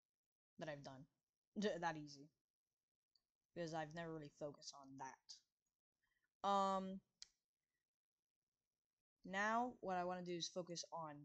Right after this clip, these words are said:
the player settings, 'cause I'm trying to go fast because I wanna post this game in this video so I can have the link of the game in the description, which you can go click it, and boom,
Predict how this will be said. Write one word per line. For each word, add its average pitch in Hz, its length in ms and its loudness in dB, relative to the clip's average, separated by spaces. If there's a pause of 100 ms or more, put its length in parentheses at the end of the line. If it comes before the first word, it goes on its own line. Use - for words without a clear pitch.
the - 1200 -10
player 170 680 -2 (560)
settings, 160 500 -2
'cause 202 120 0
I'm 190 100 4
trying 247 200 2
to 269 60 2
go 233 60 0
fast 196 340 2
because 175 160 -6
I 160 60 0
wanna 175 200 -4 (100)
post 160 240 -4
this - 380 -2
game 196 400 -2 (140)
in 170 140 -6
this 175 160 -2
video 165 340 -2
so 175 120 -6
I 160 40 -6
can 165 160 -8
have 165 240 -6 (480)
the 180 80 4
link 196 420 4
of 185 140 4
the 175 100 0
game 175 320 0 (140)
in 185 80 -2
the 170 80 -4
description, 180 680 -2
which - 280 -6
you 151 60 -12
can 151 180 -10
go 135 180 -12 (140)
click 180 220 -2
it, 208 140 2 (360)
and 165 200 -6
boom, 175 400 -2